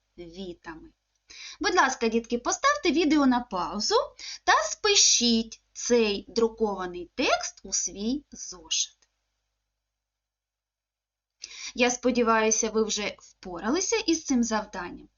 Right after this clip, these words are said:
А тепер давайте перевіримо, дітки, як має виглядати текст, списаний текст у вашому зошиті. Зверніть увагу на те, що початок речення має бути з великої букви.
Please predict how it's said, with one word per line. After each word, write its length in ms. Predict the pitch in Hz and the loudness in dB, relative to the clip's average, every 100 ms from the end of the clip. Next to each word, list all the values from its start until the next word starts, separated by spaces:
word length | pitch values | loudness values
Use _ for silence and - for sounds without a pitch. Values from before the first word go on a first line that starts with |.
| _ | _
А 80 | 339 | -6
тепер 300 | 466 480 605 | -6 0 2
давайте 480 | 427 440 453 403 392 | 2 2 2 0 -2
перевіримо, 1080 | 453 523 508 480 403 392 415 359 294 254 247 | 0 4 4 4 2 -2 0 2 4 2 2
дітки, 440 | 233 233 - 196 - - - | 0 -4 -4 -10 -10 -18 -4
як 600 | 233 277 285 240 196 196 - | -2 4 4 4 2 -2 0
має 380 | 226 226 202 190 | 2 2 0 -6
виглядати 880 | 202 196 196 196 240 370 508 508 523 523 - _ | -10 -6 -6 0 2 4 2 -2 -4 -4 -12 _
текст, 400 | 214 214 233 - | -4 -4 -4 -6
списаний 560 | - 311 277 226 208 208 | 0 0 2 0 -2 -2
текст 420 | 320 440 - - | -2 -2 -6 -12
у 120 | 214 196 | -10 -8
вашому 480 | 180 208 - 220 214 | -6 0 2 2 -2
зошиті. 600 | 202 175 - - - _ _ - - - | -6 -6 -6 -8 -12 _ _ -20 -18 -14
Зверніть 560 | 196 220 254 254 254 - | -6 2 4 4 2 0
увагу 440 | 247 226 226 220 | -2 2 2 2
на 140 | 226 220 | 0 0
те, 220 | 214 190 | -4 -4
що 240 | - 196 | -4 -6
початок 840 | 190 240 240 - 226 185 175 180 - | -2 -2 2 2 4 2 0 -10 -6
речення 600 | 226 427 466 523 494 480 508 - - | -2 0 0 -2 -2 -2 -2 -8 -14
має 360 | 190 180 175 | -8 -6 -6
бути 400 | 175 175 254 370 | -10 -12 -10 -8
з 120 | 339 196 | -10 -10
великої 600 | 180 170 185 226 208 185 | -12 -12 -10 -10 -10 -12
букви. 500 | 170 160 _ 170 | -14 -20 _ -20